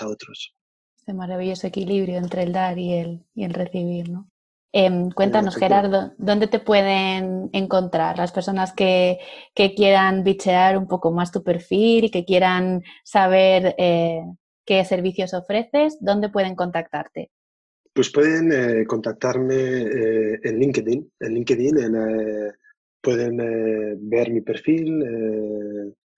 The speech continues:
Speaker 1: enviarme conexión, enviarme mensaje. Eh, no tengo web, no tengo nada. Eh, ahora mismo estoy con un proyecto, eh, con un par de proyectos, eh,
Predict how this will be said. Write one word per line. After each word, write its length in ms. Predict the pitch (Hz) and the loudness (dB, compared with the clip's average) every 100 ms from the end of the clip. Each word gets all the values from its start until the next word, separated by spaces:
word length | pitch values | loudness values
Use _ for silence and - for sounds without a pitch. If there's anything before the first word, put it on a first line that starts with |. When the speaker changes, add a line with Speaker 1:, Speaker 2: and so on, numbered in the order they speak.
| _ | _
Speaker 1:
enviarme 440 | - 110 117 117 110 | -8 -2 -2 -2 -4
conexión, 680 | 113 110 - 139 131 127 | -6 -4 -2 0 0 -4
enviarme 360 | 113 117 110 107 | -4 -4 -4 -6
mensaje. 640 | 104 101 135 127 139 127 127 _ _ _ _ | -8 -8 -6 -6 -4 -6 -8 _ _ _ _
Eh, 200 | 120 110 | -6 -2
no 120 | 127 | -2
tengo 260 | 131 131 120 | 0 0 2
web, 340 | 120 135 143 127 | 2 4 2 0
no 220 | 117 117 | -4 -4
tengo 240 | 120 117 | -2 -2
nada. 340 | 113 127 127 135 151 | -2 -2 -4 -6 -12
Eh, 500 | 131 110 110 107 107 - _ _ | -8 -6 -4 -4 -6 -10 _ _
ahora 160 | - 131 | 0 2
mismo 260 | 139 - 131 | 2 2 -2
estoy 200 | - 131 | 0 0
con 140 | 131 | 0
un 160 | 123 120 | 0 0
proyecto, 800 | 117 120 131 - 120 117 113 110 _ _ _ | 0 0 -2 -2 -2 -2 -4 -8 _ _ _
eh, 300 | 123 117 117 - | -6 -4 -6 -4
con 120 | 120 | -4
un 120 | 123 | -2
par 140 | 120 120 | 0 -2
de 100 | 113 | -2
proyectos, 640 | 117 123 120 120 110 - | 0 0 -2 -4 -2 -4
eh, 520 | 113 113 110 110 107 | -2 0 0 -2 -4